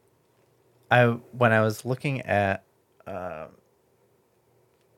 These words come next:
I was looking something up Dune-wise the other day, and, um, I saw a link for a book,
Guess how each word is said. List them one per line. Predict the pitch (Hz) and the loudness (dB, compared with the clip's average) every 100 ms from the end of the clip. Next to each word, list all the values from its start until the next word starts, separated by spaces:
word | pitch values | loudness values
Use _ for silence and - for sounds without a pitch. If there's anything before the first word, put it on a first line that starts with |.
| _ | _
I | 135 | -20
was | 117 | -14
looking | 117 139 175 | -12 -10 -10
something | 151 - 143 139 131 | -6 -6 -4 -4 -6
up | - 101 - - - - 120 | -4 -4 -4 -14 -20 -18 -6
Dune-wise | 110 104 98 85 82 85 - | -4 -4 -6 -8 -10 -12 -10
the | 87 | -8
other | 95 107 | -8 -6
day, | 87 76 90 127 _ _ _ _ _ _ _ _ _ _ _ _ _ _ _ _ _ - | -4 -4 -6 -12 _ _ _ _ _ _ _ _ _ _ _ _ _ _ _ _ _ -8
and, | 104 104 101 101 104 104 101 - _ _ - - - - - _ _ - | -4 -4 -4 -4 -6 -8 -12 -16 _ _ -20 -20 -20 -20 -20 _ _ -18
um, | - - - | -14 -14 -8
I | 101 104 | -4 -4
saw | - - - 120 123 135 139 - _ _ _ - | -4 -6 -4 -2 -2 -4 -6 -10 _ _ _ -14
a | 107 104 101 107 113 - _ | -12 -10 -10 -10 -12 -18 _
link | 107 113 104 - - - _ | -6 -4 -4 -8 -16 -20 _
for | - - - 110 110 | -20 -18 -8 -4 -2
a | 107 107 _ _ _ - | -4 -8 _ _ _ 0
book, | 107 - _ - | 0 0 _ -20